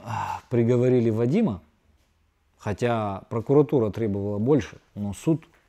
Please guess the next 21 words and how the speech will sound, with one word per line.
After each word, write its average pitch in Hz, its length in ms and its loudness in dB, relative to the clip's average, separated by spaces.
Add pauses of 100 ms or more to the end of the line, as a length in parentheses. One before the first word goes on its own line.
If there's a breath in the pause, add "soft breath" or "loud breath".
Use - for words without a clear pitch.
(380)
дал 104 240 -6
меньшие 107 460 -4
сроки - 420 -12 (200)
убийцам 101 440 -6
Цкаева. 92 480 -14 (640 soft breath)
А 113 180 0
по 143 140 2
делу 196 280 8
Чельдева 220 520 4
ему 196 540 6
назначили 151 880 2 (260 soft breath)
один 139 320 4
срок 160 340 2
с - 80 -10
убийцей, 110 440 -2
десять 113 400 -4
лет. 95 180 -10 (500)
Ну 120 120 -8
разве 139 340 4
это 127 140 -2
справедливо? 113 640 -6